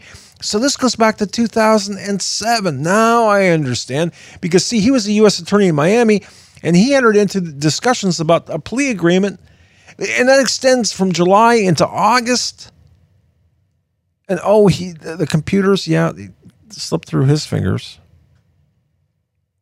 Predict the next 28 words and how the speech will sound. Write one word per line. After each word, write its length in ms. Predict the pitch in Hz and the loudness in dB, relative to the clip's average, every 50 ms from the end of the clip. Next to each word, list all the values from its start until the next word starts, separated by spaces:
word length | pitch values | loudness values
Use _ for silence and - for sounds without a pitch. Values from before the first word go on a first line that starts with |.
| _ _ _ _ _ _ _ - - - - - - - _ | _ _ _ _ _ _ _ -20 -20 -20 -20 -20 -20 -20 _
All 160 | - - 90 | -6 -4 -2
right, 200 | 87 80 69 - - - | -2 -4 -6 -8 -12 -16
so 180 | - - - - | -14 -12 -8 -8
let's 200 | 175 180 - - | -8 -8 -6 -4
move 160 | 160 131 110 | -4 -2 0
on 140 | 104 101 98 | 0 0 0
to 80 | 87 76 | -2 -6
this, 340 | 80 95 - - - - | -8 -12 -14 -14 -14 -12
uh, 120 | - 87 87 | -10 -8 -8
September 540 | - - - 73 - - 87 78 69 71 76 | -8 -8 -10 -10 -6 -4 -4 -4 -4 -6 -8
of 100 | - - - | -10 -12 -12
oh 100 | - 92 | -12 -12
seven. 480 | - - - - - - 57 - - - _ _ _ _ _ _ _ - - - - - - - - _ _ | -10 -10 -12 -12 -12 -12 -14 -14 -18 -20 _ _ _ _ _ _ _ -20 -20 -20 -20 -20 -20 -20 -20 _ _
Federal 340 | _ - 160 175 190 165 120 | _ -2 -2 0 0 0 -2
prosecutors 760 | - - 107 104 104 101 - - 104 98 90 78 78 82 87 | -2 -2 -2 0 0 -2 -4 -6 -8 -8 -8 -8 -8 -12 -12
drew 180 | - - 85 80 | -10 -8 -6 -6
up 140 | 78 - | -6 -8
a 40 | - | -12
bunch 320 | - - - 85 90 - - | -12 -8 -8 -6 -6 -6 -8
of, 220 | 76 71 - - | -10 -12 -14 -16
um, 220 | - - 50 50 - - - _ _ _ _ | -18 -16 -16 -18 -20 -20 -20 _ _ _ _
several 320 | - - - - 135 92 - | -8 -4 -4 -2 -2 -4 -6
plea 300 | - - - - 65 65 | -6 -6 -6 -6 -6 -6
agreements. 600 | - - - - - - - 65 - - - - _ _ _ _ _ _ _ _ _ _ _ _ _ _ _ _ _ _ _ _ _ _ _ _ _ _ _ _ _ _ _ _ _ _ _ _ | -10 -14 -16 -16 -16 -16 -16 -16 -16 -18 -18 -18 _ _ _ _ _ _ _ _ _ _ _ _ _ _ _ _ _ _ _ _ _ _ _ _ _ _ _ _ _ _ _ _ _ _ _ _
And, 420 | - - - - - 107 101 - - _ - | -6 -6 -6 -4 -4 -6 -6 -6 -8 _ -20
and, 180 | - 85 87 - _ - | -20 -20 -20 -20 _ -20
uh, 540 | - - - _ - 139 117 110 - - - | -20 -20 -20 _ -16 -16 -14 -16 -18 -20 -20
proffers, 680 | - - - 78 78 78 76 - - 57 53 - - - | -12 -6 -4 -2 -2 -2 -4 -8 -12 -16 -16 -16 -16 -16